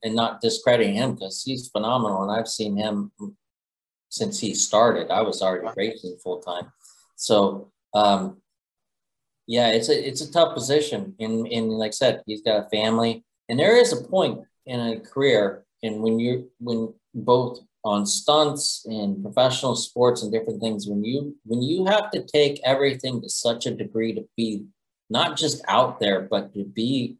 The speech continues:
Speaker 1: competitive, to win races, which he is regularly, there's an extreme amount of effort and mental, like,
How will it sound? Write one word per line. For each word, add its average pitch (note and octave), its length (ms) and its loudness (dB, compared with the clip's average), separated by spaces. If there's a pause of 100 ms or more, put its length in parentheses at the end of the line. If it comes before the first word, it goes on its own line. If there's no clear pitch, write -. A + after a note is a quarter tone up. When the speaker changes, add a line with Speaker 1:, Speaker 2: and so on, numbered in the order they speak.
Speaker 1:
competitive, A2 600 2
to G2 80 -4
win G#2 220 -4
races, G2+ 460 -4
which - 280 -6
he G#2+ 200 -2
is A2 380 0
regularly, C#3+ 840 2 (840)
there's F#3+ 280 2
an C4+ 80 -2
extreme C3+ 880 0
amount A2+ 400 0
of G2 80 -4 (180)
effort G2+ 580 -2 (440)
and G2+ 240 2
mental, A2+ 680 2 (800)
like, G3+ 320 -4